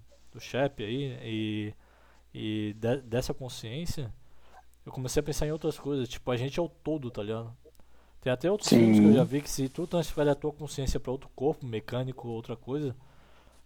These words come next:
Speaker 1: cara, tu vai entrar num desparafuso tão grande porque tu tá em outra coisa totalmente diferente do que tu é, entendeu? Como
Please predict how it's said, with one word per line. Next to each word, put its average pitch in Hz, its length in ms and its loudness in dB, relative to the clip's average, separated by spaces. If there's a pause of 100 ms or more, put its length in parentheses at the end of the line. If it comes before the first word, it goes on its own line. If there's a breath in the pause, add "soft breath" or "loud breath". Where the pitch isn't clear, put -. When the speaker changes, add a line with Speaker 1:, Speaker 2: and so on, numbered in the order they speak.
(200)
Speaker 1:
cara, 160 180 10
tu 156 100 -6
vai 156 120 6
entrar 160 180 8
num 165 1080 0
desparafuso 165 680 0
tão 180 180 0
grande 151 320 0
porque 143 240 2
tu - 120 -4
tá 156 140 2
em 143 460 -2
outra 175 300 0
coisa 170 300 -2
totalmente 170 360 -2
diferente 170 400 0
do 156 120 -6
que 147 100 -8
tu 131 320 0
é, 156 160 10
entendeu? 120 440 -6
Como 123 240 -6